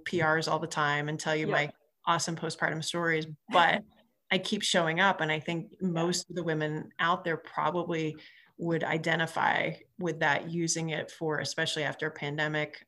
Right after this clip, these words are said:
Speaker 1: um, <laughs> for sanity.
Speaker 2: Yeah. Yeah. No, I think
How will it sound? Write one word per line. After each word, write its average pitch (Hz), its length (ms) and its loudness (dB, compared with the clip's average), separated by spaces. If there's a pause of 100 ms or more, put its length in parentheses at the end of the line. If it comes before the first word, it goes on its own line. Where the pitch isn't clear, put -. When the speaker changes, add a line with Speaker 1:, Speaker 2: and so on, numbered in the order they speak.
Speaker 1:
um, 151 180 0 (280)
<laughs> 415 380 8
for 427 120 10
sanity. 262 880 8
Speaker 2:
Yeah. 285 200 8
Yeah. 269 480 10
No, 233 480 8
I 208 220 2
think 214 240 -8